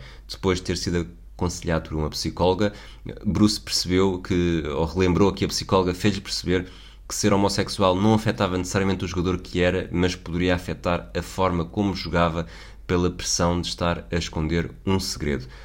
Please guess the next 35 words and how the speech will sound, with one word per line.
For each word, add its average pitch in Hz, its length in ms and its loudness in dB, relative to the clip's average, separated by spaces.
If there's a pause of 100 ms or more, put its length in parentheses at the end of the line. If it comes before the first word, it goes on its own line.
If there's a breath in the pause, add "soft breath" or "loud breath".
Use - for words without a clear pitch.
(140 loud breath)
Bruce 95 400 2
reconhece 98 480 0
que - 80 -12
contar 95 360 0
aos 95 120 2
colegas 90 300 -2
de 95 60 -4
equipa 87 280 -4
foi 90 200 -4
um - 20 0
momento 90 360 0 (100)
difícil, 90 640 0 (320 loud breath)
mas 95 260 4
acabou 98 320 0
por 101 160 -4
ser 92 260 0
necessário 95 920 2
e 87 160 0
fez 82 220 0
muita 90 240 0
diferença, 82 520 0 (320 loud breath)
e - 40 -8
espera 92 320 0
também 90 360 2
que, 85 480 0
que - 80 -10
possa 95 320 0
vir 90 200 0
a 90 80 4
ajudar 87 340 2
outros 92 340 0
adolescentes 82 640 0
na 85 180 0
mesma 87 400 2
situação. 82 760 -2